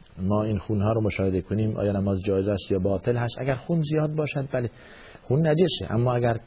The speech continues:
کم باشد معفو عنه هست، یعنی شما یک قطره خون مثلاً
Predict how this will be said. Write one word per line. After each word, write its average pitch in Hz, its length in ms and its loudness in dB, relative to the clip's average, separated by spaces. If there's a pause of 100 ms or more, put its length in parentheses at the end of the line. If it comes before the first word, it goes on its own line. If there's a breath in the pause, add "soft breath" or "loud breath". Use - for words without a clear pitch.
کم 180 360 4
باشد 107 400 2
معفو 107 640 0
عنه 110 340 0
هست، 85 420 -6
یعنی 95 200 -2
شما 107 300 -4 (300 loud breath)
یک 131 180 2
قطره 98 340 -4
خون 101 280 -4
مثلاً 92 340 -2